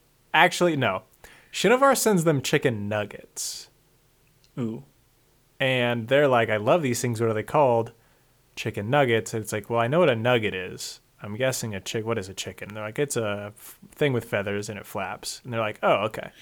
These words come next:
Speaker 1: And then they see birds and they're like, "Oh, those are the chickens. They make chicken nuggets."
Speaker 2: Okay. Sure, sure. I can see the etymology now.
Speaker 1: So.
Speaker 2: Yeah. This, this last scene, by the way, uh, I think it's Lift's perspective,
Speaker 1: Mm-hmm.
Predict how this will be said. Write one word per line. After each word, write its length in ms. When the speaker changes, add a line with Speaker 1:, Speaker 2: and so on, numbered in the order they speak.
Speaker 1:
And 100
then 80
they 100
see 140
birds 340
and 80
they're 60
like, 180
"Oh, 160
those 240
are 20
the 80
chickens. 480
They 160
make 160
chicken 260
nuggets." 500
Speaker 2:
Okay. 240
Sure, 240
sure. 340
I 60
can 120
see 140
the 140
etymology 520
now. 280
Speaker 1:
So. 160
Speaker 2:
Yeah. 120
This, 240
this 340
last 460
scene, 420
by 220
the 80
way, 340
uh, 120
I 220
think 140
it's 120
Lift's 300
perspective, 640
Speaker 1:
Mm-hmm. 340